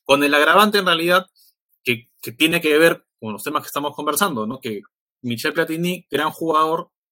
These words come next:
tremendo, este, directivo para su propio beneficio, negoció,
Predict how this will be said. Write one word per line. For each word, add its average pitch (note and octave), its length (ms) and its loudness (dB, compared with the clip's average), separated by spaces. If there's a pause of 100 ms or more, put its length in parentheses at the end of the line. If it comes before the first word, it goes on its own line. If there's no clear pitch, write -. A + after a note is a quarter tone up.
(260)
tremendo, A#2+ 1200 -4 (380)
este, A2 360 -10
directivo A2+ 600 -4
para A2 200 -6
su A2+ 120 -10
propio C#3 200 -6
beneficio, D#3+ 640 -4 (320)
negoció, D#3+ 920 2